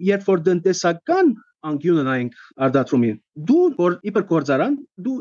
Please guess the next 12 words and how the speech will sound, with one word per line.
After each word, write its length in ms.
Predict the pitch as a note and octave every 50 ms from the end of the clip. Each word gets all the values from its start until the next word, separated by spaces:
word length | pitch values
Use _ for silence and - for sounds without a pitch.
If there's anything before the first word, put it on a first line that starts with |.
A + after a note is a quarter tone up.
| -
ինչ 140 | B3 D4 D4 -
որ, 340 | - G3+ F3+ E3 D#3 C#3 C3 - _ _ _ _ _ _ _ _ _ _ _ _
ենթադրենք, 760 | F3 G3 G#3+ G3 F#3+ F3 C#3+ - D#3 D#3 C3+ A#2+ A2+ - - - _ _ _ _ _ _ _ _ _ _ _ _ -
հումքի 360 | - G3+ G3 F#3+ G3 - A#3+ G#3
նյութ 300 | E3+ E3+ F#3+ F#3+ F3 -
վերցնում 460 | C#3+ C#3 B2+ - - - B2+ A#2+ D3
ես, 160 | G#3+ D4+ - - - - _ _ _ _ _ _ _ _ _ _ _ -
դու 220 | E3 B3 C#4+ A#3 E3 D3+ - - _ -
արտադրում 540 | E3+ F3+ E3+ D#3+ D#3+ D#3 D#3+ D3+ D3 C#3+ B2
ես 200 | B2 G3 C4+ - - - - _ _
տարբեր 400 | _ - F3 F3+ F3 - G#3+ G#3 G3+ -
process-ներով, 640 | E3 C#3 B2+ - C3 A#2 - C3 A#2+ C3+ F#3+ C#4